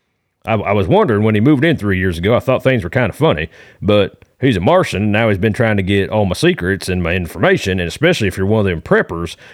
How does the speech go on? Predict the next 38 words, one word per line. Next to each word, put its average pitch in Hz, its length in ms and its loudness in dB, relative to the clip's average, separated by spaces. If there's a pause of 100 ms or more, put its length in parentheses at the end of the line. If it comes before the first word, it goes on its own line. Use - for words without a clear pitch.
(300)
and 98 140 0
you 90 40 0
got 104 160 2
a 92 60 0
Martian 131 380 2
living 82 260 -2
next 82 240 -4
to 82 100 -6
you, 92 160 0
now 101 200 0
he's 107 200 0
like, 90 220 -2
"Well, 95 100 0
I 110 80 0
know 104 120 2
all 104 120 2
your 78 80 -8
secrets. 117 400 -2
You 80 60 -12
show 113 160 0
me 92 100 0
your 80 100 -4
bunker, 98 520 0
so 92 140 -4
you're 147 180 2
the 135 80 0
first 135 240 0
place 131 220 0
he - 60 -12
goes, 127 340 2
and 101 80 0
now 117 280 2
the 95 80 -4
Martian's 120 400 0
got 113 240 0
your 82 80 -8
bunker 123 320 0
stuff, - 560 -4